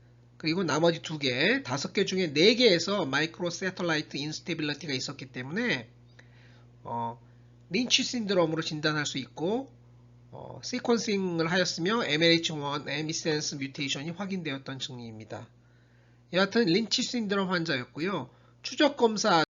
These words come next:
도중 십이 지장 암이 발생하였습니다. 육십육 세 여성이셨는데요.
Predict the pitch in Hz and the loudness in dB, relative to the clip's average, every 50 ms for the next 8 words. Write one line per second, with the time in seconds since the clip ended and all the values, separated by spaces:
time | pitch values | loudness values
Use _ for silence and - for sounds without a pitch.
0 | - - - 156 151 170 214 214 160 120 - - _ _ _ _ _ _ _ _ | -6 -10 -4 -2 0 2 4 2 2 0 -4 -12 _ _ _ _ _ _ _ _
1 | _ _ _ _ _ _ _ _ _ _ _ _ _ _ _ - - - 226 262 | _ _ _ _ _ _ _ _ _ _ _ _ _ _ _ -18 -14 -6 -2 -2
2 | 254 220 233 226 220 233 226 214 170 147 151 151 147 143 147 175 214 240 233 _ | 0 0 0 2 2 2 4 4 2 2 2 2 2 0 0 0 -2 -4 -6 _
3 | - - 139 135 135 - 151 139 135 127 123 135 156 147 143 - - 127 117 117 | -10 -8 -6 -6 -6 -4 -4 -4 -4 -4 -6 -6 -6 -6 -4 -6 -8 -10 -10 -12
4 | 113 113 113 110 110 117 127 135 147 - - 180 170 165 147 139 135 135 - - | -8 -8 -8 -8 -10 -12 -14 -12 -10 -8 -6 -4 -4 -4 -4 -6 -8 -8 -8 -6
5 | 156 143 135 123 117 120 120 156 139 131 127 123 120 123 - 135 123 117 117 113 | -4 -4 -2 -4 -4 -6 -6 -6 -6 -6 -6 -8 -8 -8 -8 -6 -8 -8 -10 -12
6 | 113 113 117 110 113 135 175 240 294 320 330 | -10 -10 -10 -8 -6 -4 -4 -2 -2 -4 -6